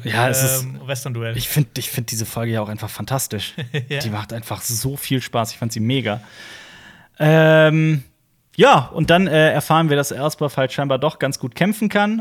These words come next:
Speaker 1: Und, äh, sie schlägt sogar Ahsoka mit ihrem, mit ihrem Stab, mit ihrem Beskar-Stab das Lichtschwert weg. Und ich wollte dich da mal fragen,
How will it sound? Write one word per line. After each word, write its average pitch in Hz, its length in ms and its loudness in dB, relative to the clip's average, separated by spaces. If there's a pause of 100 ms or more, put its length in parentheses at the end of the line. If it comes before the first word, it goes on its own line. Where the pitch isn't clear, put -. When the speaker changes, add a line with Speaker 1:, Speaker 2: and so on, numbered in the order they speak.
(120)
Speaker 1:
Und, 151 320 -4
äh, 135 300 0
sie 123 180 -6
schlägt - 360 -2
sogar 131 260 2
Ahsoka 127 420 -2
mit 123 180 -4
ihrem, 123 440 -4
mit 131 140 -8
ihrem 123 200 -4
Stab, 123 380 0
mit 123 120 -8
ihrem 120 200 -4
Beskar-Stab 113 760 -4
das 110 160 -10
Lichtschwert - 540 -8
weg. 107 220 -6
Und 131 160 -6
ich 156 140 -4
wollte 170 200 2
dich 151 140 -4
da 139 120 2
mal 135 140 2
fragen, 117 580 -2